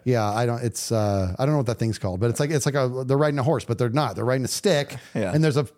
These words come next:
Speaker 1: fake horse head on the front, whatever it's called. There's competitions for that, bro. Oh, you heard me right. Oh, yes. There are competitions where people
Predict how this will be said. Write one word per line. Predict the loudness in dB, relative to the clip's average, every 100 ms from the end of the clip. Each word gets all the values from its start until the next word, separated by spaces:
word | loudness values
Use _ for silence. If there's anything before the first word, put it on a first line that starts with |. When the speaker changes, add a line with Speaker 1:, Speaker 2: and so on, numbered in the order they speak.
| -12
Speaker 1:
fake | -2 0 0 -4 -2
horse | 0 2 2
head | 0 0
on | -2
the |
front, | -2 -2 0
whatever | 0 0
it's | -2
called. | -4 -4 -10 -20 _ _ _ _ 0
There's | 2 2
competitions | -2 -2 -2 -2 -4 -4 -6 -4
for | -4
that, | -4 -4
bro. | -6 -4 -4 -8 -4
Oh, | 0
you | 2 2
heard | 0 0
me | 0 0
right. | 0 -2 -4 -16 -2
Oh, | 0
yes. | 2 0 -2 -10 -12 -16 _ -2
There | 2 4
are | 2
competitions | 2 0 0 0 2 0 0
where | 0 0
people | 2 0 2 2 2 -2